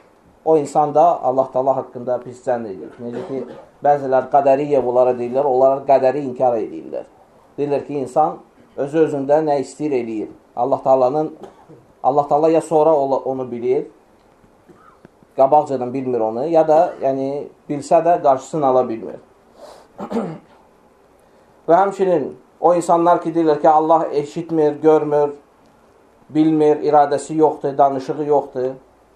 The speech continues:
Nə özü danışır, nə heç kimi danışdırmır. Ərşin üzərində deyil,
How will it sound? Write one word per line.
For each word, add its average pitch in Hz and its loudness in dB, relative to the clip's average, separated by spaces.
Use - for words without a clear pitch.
Nə 160 4
özü 156 0
danışır, 147 0
nə 156 0
heç 160 -2
kimi 147 -6
danışdırmır. 135 -2
Ərşin 147 0
üzərində 143 2
deyil, 139 0